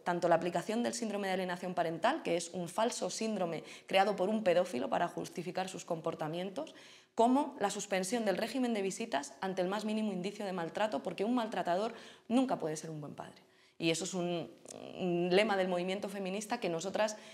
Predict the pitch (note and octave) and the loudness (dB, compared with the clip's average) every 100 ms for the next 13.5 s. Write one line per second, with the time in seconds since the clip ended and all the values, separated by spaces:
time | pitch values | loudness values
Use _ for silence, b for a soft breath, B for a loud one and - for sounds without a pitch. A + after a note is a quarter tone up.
0 | B - G#3+ F#3 G#3+ A3+ F#3+ F#3 G3 G3 | B 0 6 6 6 0 0 0 0 -2
1 | F#3+ F3+ E3 D#3 - F3 - D#3+ D#3 D#3+ | -2 2 2 2 0 -4 -4 -4 -2 -2
2 | D#3+ D#3+ D#3 D3 D3+ C#3 - - B B | -2 -2 -4 -2 -4 -6 -10 -14 B B
3 | B B _ G3+ A#3+ C#4 - G3 F#3 G3 | B B _ 6 6 4 0 2 4 2
4 | A#3 A#3 D4 - - - E3+ E3 D#3+ D#3+ | 0 -2 -4 -8 -8 4 4 6 2 6
5 | F#3+ G3+ F#3+ F#3 F#3+ F3+ G3+ A#3 G3+ - | 4 6 2 0 2 2 4 0 0 4
6 | F#3 A3 - A#3+ G#3 E3+ D#3 G#3 F3+ - | 4 4 0 0 2 0 2 2 0 -6
7 | - - _ - G3+ G3+ G#3 G#3 G#3 F3 | -16 -20 _ -2 0 4 4 4 4 4
8 | F#3 G3 G3+ G#3 E3+ F3 F3 F3 D#3+ E3 | 2 2 4 4 2 2 2 0 0 0
9 | F#3 A3+ D4 F#3 D#3+ D#3 D#3 D#3 F3 E3 | -2 -4 -4 0 0 0 -2 -4 -4 -4
10 | - F3+ - D#3+ D3+ D3+ D#3 F3+ F#3 F3 | -2 -4 -4 -8 -6 -6 -4 -6 -6 -4
11 | E3 D#3 D#3 F#3 D3 - B B B F3 | -2 -4 -4 -4 -6 -8 B B B 2
12 | F3+ F3+ F3 F3 E3+ E3 E3+ E3+ D#3+ D#3 | 4 4 2 4 4 2 0 -2 -2 0
13 | D3+ D#3+ F3+ B3 | 0 0 -2 -4